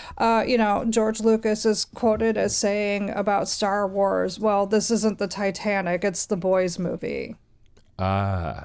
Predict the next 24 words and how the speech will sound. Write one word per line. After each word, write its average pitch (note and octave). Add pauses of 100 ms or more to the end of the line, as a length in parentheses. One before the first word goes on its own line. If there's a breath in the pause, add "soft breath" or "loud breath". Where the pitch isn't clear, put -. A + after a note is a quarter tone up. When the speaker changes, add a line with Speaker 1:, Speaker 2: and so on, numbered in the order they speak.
(140)
Speaker 2:
I E2
see. -
Speaker 1:
So, C4
you E4
know, C#4
and C4+
I C#4+
mean, C#4+
who D#4
is E4
he D#4+
catering C4
to G#3+
when A3
he A#3+
makes A3+
these F#3+
movies, F#3+
you A3+
know? A3
Uh, G#3+
um, G#3+
it A3+
clearly, B3